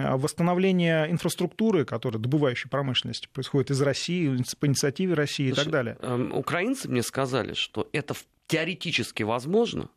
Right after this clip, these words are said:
Speaker 2: но только после того, как Коломойский окончательно разорит Ахметова.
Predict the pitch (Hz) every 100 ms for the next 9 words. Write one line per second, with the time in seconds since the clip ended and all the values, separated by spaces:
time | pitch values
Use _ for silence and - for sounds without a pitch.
0 | - 135 143 175 139 120 - 143 - 117
1 | - 135 151 226 262 - - - 139 -
2 | 170 165 160 190 240 - 156 - 139 -
3 | 156 - 190 185 170 123 117 117 143 147
4 | 127 113 85 - -